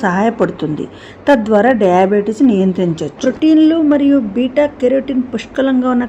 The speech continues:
కరివేపాకు జుట్టు ఆరోగ్యానికి అద్భుతమైంది. ఇది జుట్టు రాలడాన్ని తగ్గించడానికి,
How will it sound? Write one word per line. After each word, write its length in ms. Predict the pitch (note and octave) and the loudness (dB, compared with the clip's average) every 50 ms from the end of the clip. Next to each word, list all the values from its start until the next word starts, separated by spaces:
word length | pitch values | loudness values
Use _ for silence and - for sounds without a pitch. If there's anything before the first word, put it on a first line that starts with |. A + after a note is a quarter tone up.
| - - | -8 -8
కరివేపాకు 640 | A3+ G#3+ A3+ A#3 C4 C4 B3+ - A3+ A3+ A3+ - A#3+ F#3+ F3+ | -4 -4 0 2 2 0 2 0 -2 -2 -2 -2 -4 -4 -4
జుట్టు 280 | G#3+ G#3 - - C4+ B3+ A#3 | -8 -8 -4 -2 0 2 2
ఆరోగ్యానికి 540 | A3+ A3 G#3+ G3+ F#3+ A3 G#3 A3+ C#4 - C#4+ F#3 | 2 0 -2 -4 -2 -4 -2 -2 0 0 0 -2
అద్భుతమైంది. 720 | F#3+ G3 - G3+ - - F3 - F#3+ - - C#4+ - - - - - - - - - - - - | -2 -4 -8 -8 -8 -8 -12 -10 -8 -6 -6 -6 -6 -8 -16 -16 -20 -20 -20 -20 -20 -18 -6 -2
ఇది 120 | D#4+ D#4+ C#4 F#3+ - | 2 2 2 2 0
జుట్టు 260 | G#3+ G#3 - - D#4+ D#4 D4 | -2 -4 -4 -2 -4 0 0
రాలడాన్ని 480 | D4 C#4+ C#4+ C#4+ B3+ C#4+ C#4+ C#4 B3+ C4+ A#3 | 2 2 2 2 2 2 2 2 0 0 -4
తగ్గించడానికి, 720 | F#3+ G3 F#3+ B3 B3+ A#3 - - A#3+ A3 G#3+ G#3 - C4 | -6 -6 -4 -4 -4 -4 -4 -6 -6 -4 -4 -4 -4 -6